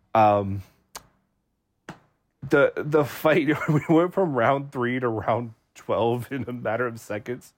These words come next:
So I feel like there could have been, like, a little bit more there. Maybe that was also cut out or something. Um, there's definitely, you know, as I mentioned earlier, just a lot of rookie mistakes with the,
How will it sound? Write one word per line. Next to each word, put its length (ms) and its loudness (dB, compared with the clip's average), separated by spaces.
So 200 2
I 100 6
feel 140 0
like 140 4
there 140 0
could 200 -2
have 100 0
been, 120 2
like, 180 2
a 80 0
little 240 -2
bit 140 -2
more 160 0
there. 340 -2
Maybe 280 -6
that 180 -2
was 140 -6
also 300 -4
cut 240 -6
out 220 -2
or 80 -6
something. 500 -8
Um, 540 2
there's 220 2
definitely, 680 2
you 120 -2
know, 100 0
as 100 0
I 220 -2
mentioned 240 -4
earlier, 300 -2
just 140 -10
a 40 -2
lot 160 2
of 160 0
rookie 200 -4
mistakes 520 -6
with 200 -8
the, 300 -2